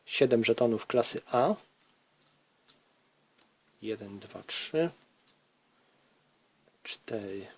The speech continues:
pięć, sześć, siedem. Dobra. Nie, o jeden za dużo chyba. Tak, o jeden za dużo.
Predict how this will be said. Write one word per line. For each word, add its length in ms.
pięć, 380
sześć, 460
siedem. 420
Dobra. 340
Nie, 180
o 60
jeden 220
za 120
dużo 220
chyba. 260
Tak, 300
o 20
jeden 260
za 100
dużo. 380